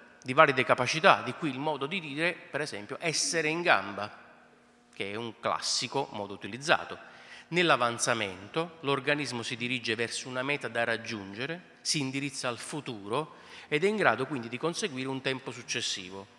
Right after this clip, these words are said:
l'obiettivo proposto di tradurre quindi la speranza in realtà. Abbiamo visto i tre tempi, l'addome e il presente, il dorso e il passato,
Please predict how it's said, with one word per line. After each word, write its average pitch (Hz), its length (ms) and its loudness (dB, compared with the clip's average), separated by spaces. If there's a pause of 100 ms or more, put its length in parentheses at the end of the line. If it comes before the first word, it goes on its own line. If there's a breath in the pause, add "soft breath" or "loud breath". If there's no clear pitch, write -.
(100)
l'obiettivo 135 640 -6
proposto 147 640 -8
di 151 140 -10
tradurre 120 560 -6
quindi 107 300 -10
la 123 120 0
speranza 107 840 -6
in 131 140 -8
realtà. 113 680 -4 (120)
Abbiamo 120 200 -4
visto 127 240 -10
i 104 60 -14
tre 131 280 -8
tempi, 98 420 -6
l'addome 110 680 -6
e 104 120 -12
il 101 80 -14
presente, 98 800 -10 (260 loud breath)
il 147 180 -10
dorso 135 540 -4
e 113 60 -10
il 120 80 -12
passato, - 680 -8